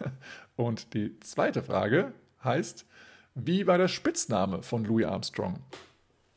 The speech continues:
Das weißt du vielleicht sofort. Vielleicht musst du auch erst einmal kurz deine, äh, eine,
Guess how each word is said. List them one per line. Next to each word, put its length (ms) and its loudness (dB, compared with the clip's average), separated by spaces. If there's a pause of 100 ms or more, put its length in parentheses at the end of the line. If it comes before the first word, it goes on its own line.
(540)
Das 340 -4
weißt 200 4
du 40 -6
vielleicht 320 -2
sofort. 540 4 (240)
Vielleicht 320 2
musst 120 -2
du 60 2
auch 40 4
erst 140 -4
einmal 160 -2
kurz 460 -2 (840)
deine, 460 0 (340)
äh, 60 -6 (240)
eine, 360 -4